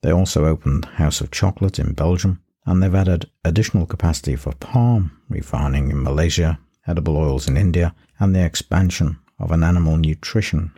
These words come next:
innovation centre in North America. So, big business,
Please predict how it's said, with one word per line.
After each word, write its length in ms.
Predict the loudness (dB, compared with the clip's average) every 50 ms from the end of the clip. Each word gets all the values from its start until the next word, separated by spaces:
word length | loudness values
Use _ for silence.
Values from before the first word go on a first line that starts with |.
| _ _ -4
innovation 580 | 0 0 2 2 2 2 0 0 0 -4 -6
centre 440 | -6 -6 -6 -4 -4 -4 -4 -6 -6 -8 _ _ _ _ -6
in 140 | -4 -2 -2
North 260 | -2 -4 -6 -4 -4
America. 480 | -2 0 0 0 0 -2 -4 -6 -8 -10 _ _ _ _ -6
So, 380 | -2 0 0 2 0 0 -2 -6 _ _
big 220 | -2 -2 0 0 0
business, 400 | 2 2 2 2 0 -2 -4